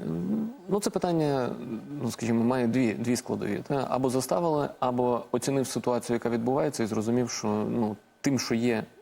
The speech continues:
у Пригожина, він результату досягти не зможе. Да? А, відповідно, замазатись разом з Пригожиним означає, ну, сісти з ним на одну лавку або бути втраченим назавжди для людства і для історії. Ну, чому ми точно не плакались.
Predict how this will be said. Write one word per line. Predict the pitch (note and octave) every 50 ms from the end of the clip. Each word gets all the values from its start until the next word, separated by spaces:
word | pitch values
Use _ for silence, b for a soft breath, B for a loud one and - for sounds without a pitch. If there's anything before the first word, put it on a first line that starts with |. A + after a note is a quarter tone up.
| - - -
у |
Пригожина, | - - A#2+ A2 A#2+ A#2+ G#2 A2 G#2+ G#2+
він | G#2 A2 A2+ A2+
результату | - - B2 A2 A2+ A2 - B2 A2+ -
досягти | A2+ A#2 G#2+ - A#2 - - A#2+
не | A#2 A#2 A#2
зможе. | A#2 D3+ F#3 G3+ F3 - A2+ - B B B B B B B B B -
Да? | C3+ D#3 E3 - -
А, | - A2+ A2+ A2+ A2 A2 G#2+ A2+ A#2 G#2 F#2 - C3+ - -
відповідно, | A2 - - A#2+ C3 C3 B2+ A#2 A2+ G#2+ G2+ -
замазатись | - A2 A#2 A#2+ B2 C3 B2+ A#2+ A#2 - B2 - -
разом | B2 A#2 A#2+ A2+
з |
Пригожиним | - - B2 C#3+ E3 D#3 D3 B2+ A#2+
означає, | A#2+ G#2+ A2 A2 - - B2+ B2 A#2+ A#2 B B B B B B B B B -
ну, | C3 A2+ G#2 G2
сісти | - - C#3 - - B2+
з | A2+
ним | C3 C3 B2 A2+ -
на | B2 A#2+ B2
одну | B2+ B2 B2+ C3
лавку | D3+ F3+ F3+ - - A#2+
або | A#2 A2+
бути | A#2 C#3 - A#2+
втраченим | G#2+ - - C3+ C3 - - A#2+ A2 A2
назавжди | A2 A2 G#2 B2 B2 A2+ G#2+ A2
для | G#2 A2 G#2+ A2 A2 A2 G#2+ G#2+ A2 A#2
людства | A#2+ A#2 A#2+ B2 - - - A2+
і |
для | A2 A2+
історії. | A2+ A2 - - G#2 - - A2 A2 - - - -
Ну, | C#3+ C#3 A2+
чому | - - B2+ B2
ми | A#2 A#2+ A#2+ A2 - -
точно | - C3+ A#2+ - - A#2
не | A#2 B2 C3
плакались. | - G#3+ A3+ A3 - B2 A2+ G#2+ - -